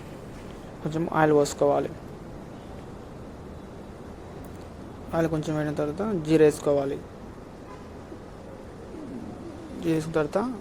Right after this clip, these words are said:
గార్లిక్ వేసుకొని, గార్లిక్ తర్వాత ఆనియన్స్ వేసుకోవాలి. మనం ముందుగానే కట్ చేసుకొని పెట్టుకున్న ఆనియన్స్ ఉన్నాయి కదా, మొత్తం వేసేసుకోవాలి. వేసుకున్న తర్వాత మంచి ఫ్రై చేసుకోవాలి ఆనియన్స్ని.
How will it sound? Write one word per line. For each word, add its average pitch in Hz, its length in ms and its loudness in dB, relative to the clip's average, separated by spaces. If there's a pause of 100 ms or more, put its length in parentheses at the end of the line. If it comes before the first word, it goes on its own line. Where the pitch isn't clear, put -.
(100)
గార్లిక్ 156 320 10
వేసుకొని, 185 400 6
గార్లిక్ 156 300 6
తర్వాత 147 240 6 (1300)
ఆనియన్స్ 175 280 8
వేసుకోవాలి. 156 340 0
మనం 151 160 2 (400)
ముందుగానే 160 340 6
కట్ 156 120 4
చేసుకొని 151 260 2
పెట్టుకున్న 147 320 0
ఆనియన్స్ 151 280 2
ఉన్నాయి 143 200 0
కదా, 170 160 0 (240)
మొత్తం 156 240 2
వేసేసుకోవాలి. 135 560 -4 (3000)
వేసుకున్న 160 240 4
తర్వాత 170 180 6
మంచి - 180 0 (220)
ఫ్రై 147 160 6 (720)
చేసుకోవాలి 143 580 2
ఆనియన్స్ని. 143 420 0